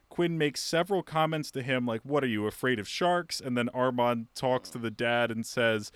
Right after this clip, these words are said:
"Oh, that we have sharks, they're this big," and they're talking about going on this big scuba trip. And so to me, like, in traditional storytelling, like, those are subtle hints that the dad's probably gonna get bit by a shark or something.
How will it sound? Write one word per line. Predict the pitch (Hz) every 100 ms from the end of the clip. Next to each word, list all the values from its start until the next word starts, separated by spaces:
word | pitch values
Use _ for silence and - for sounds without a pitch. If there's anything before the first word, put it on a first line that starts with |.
| - _ -
"Oh, | 170 165 139
that | 120 135
we | 135
have | 143 143 131
sharks, | - 139 135 127 -
they're | 123 120
this | 107 131 -
big," | 110 147 139 131 127 -
and | 120 113 110 110 107
they're | 127 127
talking | 123 151 151 147
about | 135 123
going | 131 127
on | 127
this | 123 110
big | - 143 135
scuba | - - 123 123
trip. | 117 - 120 117 _ - - -
And | 151 151
so | - 160
to | 147 165
me, | 190 247 240 180 170
like, | 147 143 -
in | 147
traditional | - 139 147 151 - 139 131 123 - _ _ - - 240
storytelling, | 262 202 151 156 139 135 135 135
like, | 123 -
those | 156 147
are | 147
subtle | - 143 135 120
hints | 117 131 123 120 -
that | 117 117 -
the |
dad's | 120 127 120 -
probably | 120 110 113
gonna | 117 110
get | 107 90
bit | 117 110
by | 104 104
a | 95
shark | - 135 117 110
or | 107
something. | - 101 - 110 104